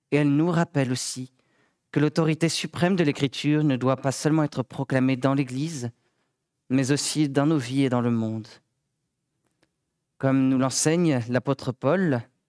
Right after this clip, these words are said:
dans cette deuxième lettre à Timothée, l'Écriture seule a le pouvoir de donner la sagesse en vue du salut par la foi en Christ Jésus.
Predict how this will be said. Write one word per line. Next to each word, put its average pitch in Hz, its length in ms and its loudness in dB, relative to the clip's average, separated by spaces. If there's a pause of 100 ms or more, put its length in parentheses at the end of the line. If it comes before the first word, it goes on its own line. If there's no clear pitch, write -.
(840)
dans 117 120 -8
cette 117 180 -6
deuxième 123 280 2
lettre 135 240 0
à 123 40 0
Timothée, 127 640 -2 (840)
l'Écriture 143 500 -2
seule 156 520 0 (120)
a 135 120 0
le 139 100 2
pouvoir 139 320 0
de 131 100 -2
donner 151 300 2
la 135 100 2
sagesse 151 460 0
en 135 60 0
vue 123 160 -4
du 120 80 -8
salut 139 340 0
par 120 160 -2
la 110 80 0
foi 117 220 -4
en 104 60 -2
Christ - 420 -14
Jésus. 104 440 -12